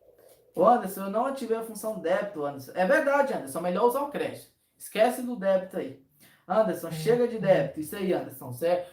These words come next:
você foi contemplado como rei dos débitos aqui do canal, né? Então, ei, Anderson, um marco histórico aí, né? Rei dos débitos.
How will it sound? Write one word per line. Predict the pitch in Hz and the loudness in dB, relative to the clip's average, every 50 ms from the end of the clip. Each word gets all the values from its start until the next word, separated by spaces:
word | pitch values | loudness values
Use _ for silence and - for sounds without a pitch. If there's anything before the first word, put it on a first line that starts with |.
| - _ _ | -20 _ _
você | - 156 156 190 220 220 220 247 240 240 | -20 -8 -2 0 2 2 2 2 0 2
foi | 240 240 240 | 2 2 2
contemplado | 240 - - - 226 220 226 226 208 185 202 202 202 220 214 214 - | 2 -2 -10 -8 -8 -6 -6 -6 -8 -6 -4 -2 -2 -2 -2 -4 -6
como | 214 214 202 185 | -6 -8 -6 -6
rei | 143 - 185 240 269 262 254 | -4 2 4 4 4 4 4
dos | 254 233 185 | -2 -6 -6
débitos | 190 196 208 220 208 - - 196 185 | -4 0 0 0 0 -2 -6 -10 -10
aqui | 202 190 - 220 | -10 -10 -10 -10
do | 196 202 196 | -10 -10 -10
canal, | - 208 190 175 175 180 170 170 151 143 | -8 -8 -4 -2 0 0 0 0 0 -2
né? | 151 175 190 190 165 151 | -2 -4 -4 -4 -6 -6
Então, | - 170 180 220 233 220 - - _ _ _ _ _ _ _ _ _ _ _ - | -4 -4 -2 -2 -4 -6 -8 -14 _ _ _ _ _ _ _ _ _ _ _ -10
ei, | 170 185 214 220 226 220 185 165 | -6 -2 0 2 4 4 4 2
Anderson, | 147 139 143 143 - - 175 185 | 2 0 -4 -8 -8 -4 -2 -2
um | 185 | 0
marco | 185 202 208 220 220 - 254 | 0 0 0 0 -2 -2 -4
histórico | 240 - - - - 196 202 220 220 220 - - 214 | -6 -6 -6 -8 0 4 4 4 4 2 -2 -4 -2
aí, | 180 185 185 | -2 -2 -2
né? | 185 185 180 | -2 -2 -4
Rei | 180 185 208 233 226 | -2 -4 -4 -4 -4
dos | 226 190 180 | -6 -6 -2
débitos. | 175 175 175 165 170 - - - - - - | 0 2 2 2 0 -2 -6 -16 -20 -20 -20